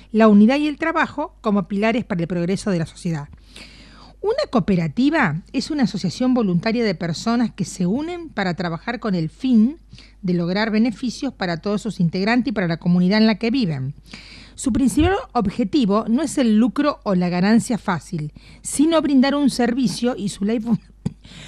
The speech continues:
<coughs> fundamental es la igualdad entre sus miembros, pues todos tienen los mismos deberes y derechos. También pretenden alcanzar una humildad frente al individualismo,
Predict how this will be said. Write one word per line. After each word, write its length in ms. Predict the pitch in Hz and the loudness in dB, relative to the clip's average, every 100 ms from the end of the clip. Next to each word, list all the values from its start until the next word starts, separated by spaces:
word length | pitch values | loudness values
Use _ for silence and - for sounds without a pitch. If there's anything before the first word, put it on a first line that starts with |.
| - - - | -20 -8 -2
<coughs> 600 | - - 320 - - - | -2 -2 -4 -6 -8 -2
fundamental 760 | 208 190 202 220 247 247 226 - - - | 0 2 2 0 0 0 0 -4 -10 -4
es 140 | 220 | -2
la 80 | 277 | 0
igualdad 400 | 208 202 185 220 | 0 0 2 2
entre 180 | 220 226 | 2 0
sus 240 | 202 147 | -4 -2
miembros, 540 | 175 151 143 147 151 - - - - | -2 -2 -4 -8 -14 -18 -20 -10 0
pues 180 | 208 - | 0 2
todos 320 | 285 302 - | 2 2 2
tienen 300 | 254 269 285 | 2 4 4
los 140 | 160 | 6
mismos 340 | 185 196 240 220 | 6 6 4 2
deberes 480 | 311 277 285 285 - | 2 2 0 -4 -4
y 120 | 190 | -2
derechos. 580 | 180 165 139 - 139 - - - - - - - - - - - - | 0 -2 -6 -10 -12 -14 -20 -20 -20 -20 -6 -6 -6 -16 -20 -20 -8
También 340 | - 302 349 359 | -2 0 0 0
pretenden 360 | 359 294 294 | 0 0 0
alcanzar 640 | 269 214 180 185 - 247 254 | 2 2 0 0 2 0 0
una 400 | 208 226 247 247 | 4 6 6 2
humildad 460 | - 180 175 170 220 | 2 4 4 2 -2
frente 300 | 226 190 180 | 2 2 2
al 60 | 170 | 0
individualismo, 960 | 165 165 165 165 208 285 175 190 233 | 2 2 2 0 2 4 6 4 2